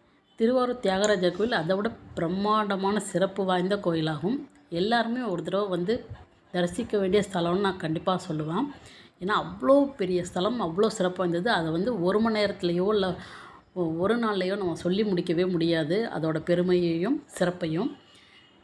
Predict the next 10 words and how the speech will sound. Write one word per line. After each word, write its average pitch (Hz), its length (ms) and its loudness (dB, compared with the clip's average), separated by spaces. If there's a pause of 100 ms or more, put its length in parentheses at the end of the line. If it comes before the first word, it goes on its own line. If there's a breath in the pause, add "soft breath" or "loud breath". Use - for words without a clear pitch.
(140)
இப்போ 202 220 -2
நான் 185 160 4
அந்த 185 140 4
கோயில்ல 202 400 4
தான் 208 180 -2
போய் 185 180 0
நான் 196 220 0
கொலு 170 200 2
பார்க்க 170 280 -6
போறேன். 160 340 -2